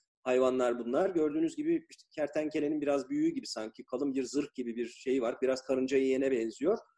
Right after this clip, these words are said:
E, bunun koronavirüsüyle de insan koronavirüsü arasında yüzde doksan ikilik bir benzerlik söz konusu.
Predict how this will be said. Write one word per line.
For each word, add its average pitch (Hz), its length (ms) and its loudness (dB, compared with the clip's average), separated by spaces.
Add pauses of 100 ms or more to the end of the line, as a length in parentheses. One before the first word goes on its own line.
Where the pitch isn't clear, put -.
(460)
E, 151 160 4
bunun 233 180 8
koronavirüsüyle 165 800 6
de 175 220 6
insan 208 360 0
koronavirüsü 139 560 4
arasında 131 340 2
yüzde 135 260 0
doksan 143 280 0
ikilik 185 300 0
bir - 100 -2
benzerlik 117 480 0
söz 107 240 -6
konusu. 113 460 -6